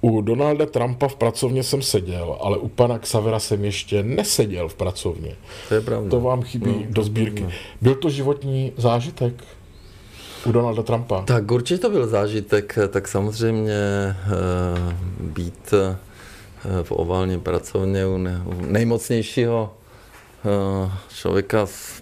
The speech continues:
Speaker 2: planety, tak, eh, samozřejmě bylo to, byl to zážitek a byl to příjemný zážitek. Musím říct, že jsme byli překvapeni s mojí paní.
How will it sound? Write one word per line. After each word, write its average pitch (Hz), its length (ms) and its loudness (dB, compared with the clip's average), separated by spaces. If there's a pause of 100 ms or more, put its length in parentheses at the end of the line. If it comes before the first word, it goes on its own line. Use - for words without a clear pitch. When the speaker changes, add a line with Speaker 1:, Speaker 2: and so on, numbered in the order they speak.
Speaker 2:
planety, 101 540 4
tak, - 360 0
eh, 101 140 0
samozřejmě 104 500 -2 (280)
bylo 90 320 -4
to, 95 280 -6
byl 90 220 -2
to 104 500 0 (100)
zážitek 101 680 2
a 110 260 0 (460)
byl 120 100 6
to 151 100 4
příjemný 147 340 0
zážitek. 104 500 0
Musím 95 400 -4
říct, 95 160 -2
že 95 100 0
jsme 95 180 -6
byli 95 220 -2
překvapeni 87 800 -2
s 92 60 -14
mojí 87 200 0
paní. 82 360 -2